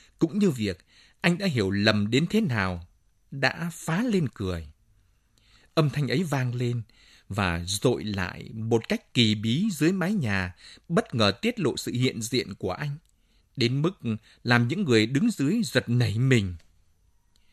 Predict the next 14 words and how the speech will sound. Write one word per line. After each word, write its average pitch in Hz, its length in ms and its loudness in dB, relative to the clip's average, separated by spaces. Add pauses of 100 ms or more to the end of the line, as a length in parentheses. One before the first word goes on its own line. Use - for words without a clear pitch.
(200)
Ông 123 240 0
béo 131 400 0 (100)
là 117 160 4
người 110 160 2
đầu 107 220 2
tiên 165 480 2 (120)
định 151 180 2 (100)
thần 95 200 -6
lại 87 360 -10 (320)
và 104 120 -8
ông 120 240 -6
ta 107 140 -2
tuyên 113 360 2
bố 113 240 0